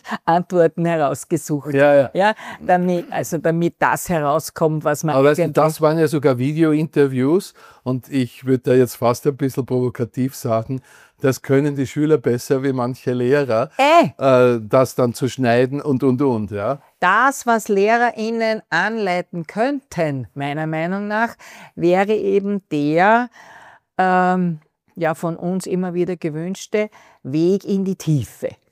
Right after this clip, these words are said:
Speaker 2: Mhm, mhm.
Speaker 1: Ja, man kann nicht von vierzehnjährigen erwarten,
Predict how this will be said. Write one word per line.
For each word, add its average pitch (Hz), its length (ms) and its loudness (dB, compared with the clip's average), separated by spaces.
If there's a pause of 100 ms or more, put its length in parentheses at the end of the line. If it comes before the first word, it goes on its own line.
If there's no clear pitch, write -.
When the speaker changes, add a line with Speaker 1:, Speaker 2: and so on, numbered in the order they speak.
(140)
Speaker 2:
Mhm, 120 400 -2 (140)
mhm. 110 300 -4 (200)
Speaker 1:
Ja, 196 160 2
man 208 180 0
kann 190 240 0
nicht 208 240 -4
von 190 400 0 (520)
vierzehnjährigen 190 1120 0
erwarten, 180 920 -2